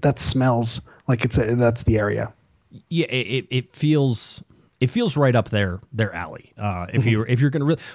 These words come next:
Speaker 2: but I'll be honest with you, I feel like there's movement in here somewhere, you know, a-, and,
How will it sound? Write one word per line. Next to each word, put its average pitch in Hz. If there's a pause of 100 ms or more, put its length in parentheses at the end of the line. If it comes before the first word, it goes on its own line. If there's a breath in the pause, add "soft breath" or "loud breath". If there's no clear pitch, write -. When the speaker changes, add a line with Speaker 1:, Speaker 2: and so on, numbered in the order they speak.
Speaker 2:
but -
I'll 151
be 208
honest 208
with 127
you, 85 (680 soft breath)
I 135
feel 233
like 175
there's 151
movement 143
in 107
here 98
somewhere, 90
you 127
know, 131 (340 soft breath)
a-, 131
and, 117